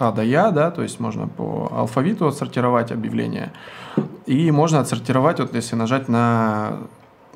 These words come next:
календарик, будет отсортировано, сверху будет выводиться самое новое объявление.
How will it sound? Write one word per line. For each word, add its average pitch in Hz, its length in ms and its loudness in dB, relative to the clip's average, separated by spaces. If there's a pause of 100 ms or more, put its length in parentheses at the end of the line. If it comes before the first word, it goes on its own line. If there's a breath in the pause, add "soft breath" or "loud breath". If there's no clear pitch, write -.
(200)
календарик, 123 640 2
будет 120 520 0
отсортировано, 120 680 0
сверху 127 380 0
будет 117 260 0
выводиться 110 540 -2 (340 loud breath)
самое 120 340 4
новое 107 360 2
объявление. 104 540 -4